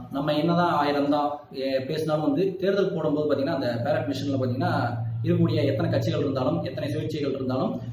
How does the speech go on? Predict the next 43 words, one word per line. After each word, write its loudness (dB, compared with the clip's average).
அதெல்லாம் 4
நம்ம 4
பார்க்கவே 2
மாட்டோம். 0
நம்ம -2
போய் 0
நேரா 2
போய் 2
பார்க்கறது 0
பாத்தீங்கன்னா -2
அந்த 2
ரெண்டு 0
கட்சிகள் -2
தான். -6
அதுல -2
வந்து 0
எதுக்கோ 0
ஒண்ணுக்கு -2
தான் -2
நம்ம -4
வாக்கு -4
செலுத்த -2
போறோம். -4
போன 2
தடவை 4
அதுக்கு 0
போட்டு -4
தான் 0
இந்த 0
தடவை 0
இதுக்கு -2
போட -4
போறோம் -6
அப்படின்னு 2
நம்ம 2
already -2
ஒரு 2
நல்ல 2
ஒரு 2
மைண்ட் 0
செட்டுக்கு -2
வந்துட்டு -2
இருந்ததை -2